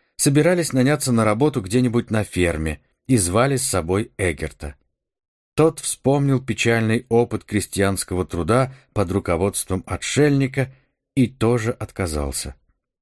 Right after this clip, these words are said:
По отбытии Лиса Соль снова оказался в одиночестве. Пустели университетские коридоры, пустел и флигель. По вечерам только в редких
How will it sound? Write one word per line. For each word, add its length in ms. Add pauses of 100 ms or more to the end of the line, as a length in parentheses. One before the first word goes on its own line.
(500)
По 120
отбытии 540
Лиса 520 (180)
Соль 580
снова 560
оказался 680
в 40
одиночестве. 760 (1200)
Пустели 480
университетские 960
коридоры, 640 (400)
пустел 460
и 160
флигель. 600 (640)
По 80
вечерам 520
только 300
в 80
редких 460